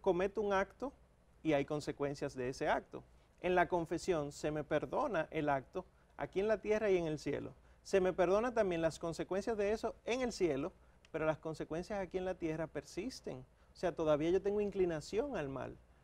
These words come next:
La indulgencia es que esa pena se me perdona. O sea, yo tengo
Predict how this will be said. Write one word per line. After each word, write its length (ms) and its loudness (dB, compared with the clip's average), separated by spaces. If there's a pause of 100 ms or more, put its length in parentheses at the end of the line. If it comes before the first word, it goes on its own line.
(100)
La 80 -6
indulgencia 640 2
es 260 -2 (200)
que 440 4
esa 280 2
pena 360 -2
se 140 -6
me 120 -6
perdona. 400 -4
O 40 -8
sea, 160 -2
yo 200 -2
tengo 360 2